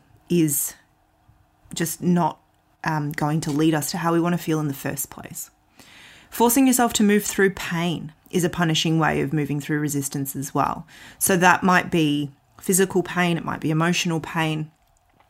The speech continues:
Mo-, forcing yourself to move through pain is always a no. We can move through discomfort because, to be sure, resistance is uncomfortable, but there's a very clear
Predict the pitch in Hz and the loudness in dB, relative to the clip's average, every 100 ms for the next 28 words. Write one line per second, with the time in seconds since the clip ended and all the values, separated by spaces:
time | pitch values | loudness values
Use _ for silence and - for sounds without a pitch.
0 | - - 196 185 185 208 208 214 190 185 | -12 0 2 2 2 0 4 4 2 2
1 | 165 - 175 170 165 160 - - 175 170 | 0 0 2 4 2 0 -6 -4 2 4
2 | 165 147 147 160 233 285 - - _ - | 2 -2 -4 0 0 0 -6 -20 _ -4
3 | 170 - 175 160 156 147 147 143 - - | -2 -2 0 2 2 0 -2 -4 -8 -16
4 | _ _ _ _ _ _ _ - 208 254 | _ _ _ _ _ _ _ 0 2 4
5 | 247 196 185 - 180 160 156 - - - | 4 4 2 0 2 2 -2 -8 -6 -6
6 | - 240 269 - - - _ - _ _ | 0 0 0 -4 -6 -10 _ -20 _ _
7 | _ - - 165 - 156 160 - 247 196 | _ -6 -2 -2 0 0 0 2 2 2
8 | 147 160 165 170 - 165 - 139 131 - | 2 2 2 0 0 -4 -4 -6 -6 -4
9 | 165 - - - 76 - _ - - - | -4 -4 -8 -10 -12 -14 _ -20 -20 -6
10 | 190 185 175 151 151 175 175 180 - 196 | 0 2 2 0 2 2 2 0 -2 2
11 | 170 160 156 | 4 4 0